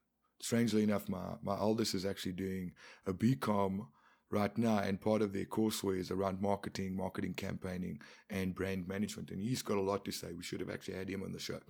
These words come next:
But building your own personal brand. And the reason why I believe your personal brand is important is because you work for a large I S V, Dimension Data, Datacentrics, Business Connection,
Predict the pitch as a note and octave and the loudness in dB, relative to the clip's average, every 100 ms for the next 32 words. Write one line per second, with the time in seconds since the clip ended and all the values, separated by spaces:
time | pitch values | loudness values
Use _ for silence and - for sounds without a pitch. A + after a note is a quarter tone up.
0 | - - - - - - - C#3+ C#3 - | -20 -20 -16 -16 -16 -20 6 6 6 0
1 | G#2+ D3+ D3+ D3+ C3 C3+ C#3 C#3 B2 - | 8 8 8 8 8 8 4 4 2 2
2 | A2+ G2 A2+ D2+ - A2+ B2 B2+ E3+ F#3 | -2 0 -2 -2 -4 -2 2 4 4 4
3 | C3 A#2 - C3+ C#3+ B2 F#2 F#2+ - - | 2 2 2 2 4 4 2 -2 -4 -4
4 | G#2 B2 A2 G#2 F#2 F2+ F2+ F2 - - | -2 0 0 2 0 -2 -4 -6 -8 -2
5 | G#2+ - - - - - - - - A#2+ | -2 -2 -12 -16 -20 -20 -18 -18 -4 -2
6 | - C3 - F3+ G2 F2 - - _ _ | 4 4 8 8 8 0 -12 -14 _ _
7 | - _ - B2 G3+ D3+ C3 C#3 - A#2 | -20 _ -2 6 8 10 10 8 4 6
8 | A2 G2+ - A#2 A2+ A2 G#2+ G#2+ G#2 G2+ | 8 6 2 0 4 8 8 8 6 2
9 | - - G2+ G2+ G2 - F#2 D#2 - G2 | -8 -2 2 4 2 -2 -6 -8 -6 -2
10 | G2 G2+ - F#2 G2 F#2+ - F2+ F2+ F2+ | 2 2 0 0 0 0 -2 -4 -4 -4
11 | F#2 E2+ F#2+ F2 F#2 F2 - - - - | -4 -2 -2 -2 -2 -4 -4 -8 -8 -20
12 | - - _ B2+ A2 G#2 - - F2+ F#2+ | -20 -20 _ 4 6 2 0 -2 -2 -2
13 | - F2+ F2 F2 | -4 -4 -6 -8